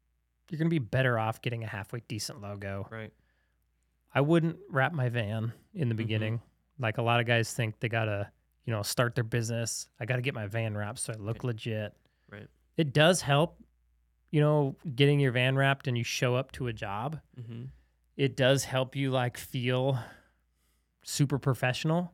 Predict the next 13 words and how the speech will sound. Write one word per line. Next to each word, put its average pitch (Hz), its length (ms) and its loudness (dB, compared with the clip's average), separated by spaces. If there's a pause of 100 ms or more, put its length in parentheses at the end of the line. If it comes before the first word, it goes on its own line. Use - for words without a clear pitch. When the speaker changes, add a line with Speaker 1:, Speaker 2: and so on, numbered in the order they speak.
Speaker 2:
Mm-hmm. 123 200 -10 (380)
Speaker 1:
I 143 40 4
remember 139 280 6
when 147 140 4
I 143 80 4
got 135 200 4
my 143 100 -2
first 135 380 -2
van 139 220 2
wrapped, 139 380 -2 (520)
I 127 80 0
was 120 120 -2
still, 127 540 -2